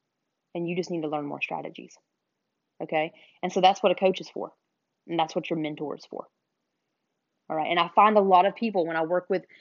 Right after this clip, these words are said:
different people, I find that, you know, they start doubting their purpose because they get a little overwhelmed or they have a fear because they're not quite sure where to take their business next.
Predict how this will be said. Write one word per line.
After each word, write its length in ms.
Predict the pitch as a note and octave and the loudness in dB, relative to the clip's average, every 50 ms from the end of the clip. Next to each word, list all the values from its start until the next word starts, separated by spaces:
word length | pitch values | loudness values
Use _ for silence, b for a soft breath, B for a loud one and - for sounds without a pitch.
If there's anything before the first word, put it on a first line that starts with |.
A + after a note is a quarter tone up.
| b b b - | b b b -2
different 280 | G3+ F#3+ G#3 F#3 F#3+ | -2 0 0 -2 -2
people, 220 | - B3+ A#3 - - | -2 -2 -2 0 -2
I 180 | - F3 E3+ - | -2 -2 -4 -2
find 380 | - F#3+ F#3 F#3 F#3+ F#3+ F#3+ E3+ | -2 0 2 2 2 0 4 4
that, 220 | F#3 F3+ E3 - b b b b b b b - | 6 4 4 2 b b b b b b b -4
you 100 | G3+ G3 | 2 4
know, 120 | F#3 F3+ | 4 4
they 160 | F3 G3 F#3+ | 4 2 0
start 260 | - - G#3+ F#3 F#3 | 2 2 0 0 2
doubting 340 | E3+ G#3 G3 G3+ G3+ G3+ G3 | 4 6 8 8 8 6 4
their 120 | F#3 E3+ E3+ | 2 0 0
purpose 380 | - A3+ B3 A#3 A3+ G3+ - | 0 0 0 0 0 -2 -4
because 360 | - F#3+ E3 - G3+ F#3 E3 | -6 -8 -4 0 0 0 2
they 140 | D#3+ F3+ E3+ | 2 0 0
get 220 | D#3 F#3 F3+ E3 - | 2 2 2 2 2
a 60 | F3+ F3+ | 0 -2
little 260 | F3+ F3+ F3 E3 F3+ | 0 0 0 0 0
overwhelmed 500 | F3+ E3 E3+ E3 D3+ F3 F3 F3 E3+ - | 0 2 2 2 4 4 4 4 2 0
or 140 | - E3+ D#3+ | -2 -2 -2
they 120 | E3 D#3+ | -2 -4
have 260 | D#3+ - F3+ F3 E3+ | -2 -2 -2 -2 0
a 100 | E3 - - - _ | -2 -6 -10 -10 _
fear 420 | - B3+ C4 A#3+ G3+ F3 E3 D#3+ b b b b b b _ - | -4 0 2 4 4 4 4 2 b b b b b b _ -6
because 240 | F3+ F#3+ G#3+ G3+ E3+ | -2 0 0 0 2
they're 100 | F#3 F3+ | 2 2
not 240 | F3 F3+ F3+ D#3+ - | 4 2 2 2 2
quite 220 | - F3+ E3 E3+ | 2 0 0 0
sure 180 | - - F3+ F3 | -2 -2 -2 -2
where 220 | D#3 E3+ F3+ E3+ | 0 0 0 0
to 80 | E3+ E3 | 0 -2
take 240 | - F#3 E3 D#3 | -2 -2 -2 -2
their 80 | - D#3 | -4 -4
business 400 | D3 D#3 D3+ C#3 D3+ C#3+ - - | -2 -2 -2 -2 -4 -10 -10 -10
next. 400 | D3+ - - - - - - | -10 -8 -10 -12 -14 -20 -20